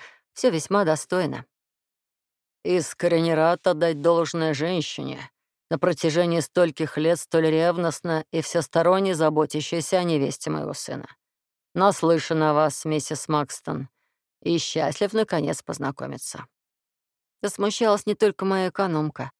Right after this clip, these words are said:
засмущались мы все. Но леди Гордон прервала неловкую паузу, возникшую в момент поцелуя руки миссис Макстон,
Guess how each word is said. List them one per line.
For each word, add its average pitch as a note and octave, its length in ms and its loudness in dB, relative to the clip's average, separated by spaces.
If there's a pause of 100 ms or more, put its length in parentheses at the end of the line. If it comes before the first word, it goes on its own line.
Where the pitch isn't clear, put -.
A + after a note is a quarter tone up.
засмущались A#3 600 0
мы A3+ 100 2
все. A#3 300 -2 (600)
Но G#3 100 6
леди A3+ 260 4
Гордон G3 560 2 (540)
прервала A3+ 540 2
неловкую E3 580 -4
паузу, E3+ 500 0
возникшую E3 580 -4
в - 20 -4
момент E3+ 380 -2
поцелуя E3+ 440 -2
руки D#3+ 300 -4
миссис D#3 320 -4
Макстон, F3+ 520 -4